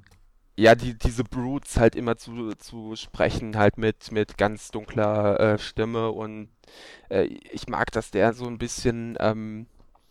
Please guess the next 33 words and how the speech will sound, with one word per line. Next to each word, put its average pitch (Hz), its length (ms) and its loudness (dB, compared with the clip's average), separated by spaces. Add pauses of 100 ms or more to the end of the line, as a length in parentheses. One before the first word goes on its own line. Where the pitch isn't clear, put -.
(400)
auch 117 120 -4
mit 139 120 0
den 127 140 6
anderen 123 340 2
immer, 120 240 -2
also 113 200 2
insbesondere 117 520 -6
mit, 117 180 -6
mit 113 220 -8
Chopper 117 400 2
und 107 180 -10
mit, 110 300 -6
mit 107 200 -4
Ezra 110 380 2
immer 120 260 0
so 117 100 -14
ein 110 80 -12
bisschen - 220 -10
an-, 95 160 -4 (140)
aneinander 101 520 0
gerät, 131 520 0 (500)
aber 127 200 2
dass 135 220 2
er, 107 140 2
obwohl 123 360 -6
er 147 100 4
jetzt - 280 -2
quasi, 117 500 -2
äh, 104 420 4
ja, 104 140 6
er 95 180 6
ist - 160 -6
der, 104 460 0